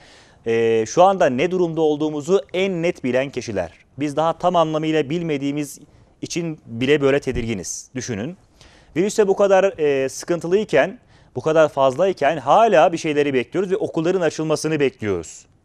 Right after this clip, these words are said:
mesela. Ve, e, sokağa çıkma yasakları gelmiyor, diğer sınırlamalar gelmiyor. Kendi başımıza biz virüsle mücadele edemiyoruz.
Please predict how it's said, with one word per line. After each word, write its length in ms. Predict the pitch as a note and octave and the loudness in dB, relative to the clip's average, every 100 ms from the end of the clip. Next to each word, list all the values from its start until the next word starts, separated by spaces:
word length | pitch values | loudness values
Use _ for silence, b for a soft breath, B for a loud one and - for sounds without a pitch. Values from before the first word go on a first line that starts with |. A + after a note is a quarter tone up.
| _ | _
mesela. 520 | G2+ - F2 E2+ C#3+ E3 b b b b | -10 -6 -4 -2 -2 -4 b b b b
Ve, 320 | D3+ F3+ F#3 - | 0 2 2 0
e, 480 | C3+ B2 A#2+ B2 B2 | -2 0 0 0 -2
sokağa 520 | - - C#3+ E3+ F3+ | -10 -6 -4 0 -2
çıkma 260 | F3 E3 E3 | -2 -6 -4
yasakları 520 | D3+ D#3 D3 C#3 C3+ | -2 -4 -6 -4 -2
gelmiyor, 600 | A#2 A#2+ A2+ G#2 G#2 A2+ | 0 0 -2 -2 -2 -2
diğer 240 | C3+ C#3 | 0 0
sınırlamalar 600 | C#3+ C#3 C3 B2+ B2 B2 A#2+ | 0 -4 -2 0 2 2 0
gelmiyor. 460 | A2 G#2+ G#2 E3 | 0 -2 -2 -4
Kendi 400 | E3+ D3 F#3 G3+ | -2 -2 0 0
başımıza 460 | G3+ F#3+ F3+ E3 F3 | 0 -2 -4 -4 -4
biz 240 | G3 D#3 | -4 -4
virüsle 320 | F3 F#3+ - | -4 -4 -2
mücadele 520 | F3+ F3 F3 F3 F#3+ D#3+ | -2 2 2 4 2 2
edemiyoruz. 640 | D3+ F#3+ D#3 F#2+ F2 | 2 2 0 -2 -6